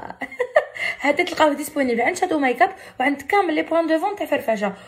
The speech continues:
قولوا لهم اعطونا لونتي سيرن ماجيك تاع فرفشه. هاولي كيفاش يجي كابتوري لي في.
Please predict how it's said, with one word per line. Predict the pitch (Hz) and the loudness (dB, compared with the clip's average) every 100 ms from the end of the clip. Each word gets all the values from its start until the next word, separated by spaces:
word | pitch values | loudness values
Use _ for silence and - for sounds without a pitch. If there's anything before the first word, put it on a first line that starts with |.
| - - | -20 -2
قولوا | 302 320 | 2 4
لهم | 285 262 | 4 0
اعطونا | - 240 285 233 | -2 0 0 2
لونتي | 240 277 269 | 0 -2 -4
سيرن | 240 214 220 | -4 -2 0
ماجيك | 277 277 302 349 - | 0 0 -2 -4 -6
تاع | - - - | -6 -8 -2
فرفشه. | 277 262 214 196 214 - - _ | -2 0 -4 -4 -10 -12 -20 _
هاولي | - 247 285 | -4 -2 -2
كيفاش | 277 254 220 196 | -4 -4 -4 -6
يجي | 240 269 | -8 -6
كابتوري | - 233 254 247 269 | -6 -4 -2 0 -2
لي | 220 | -4
في. | 202 | 0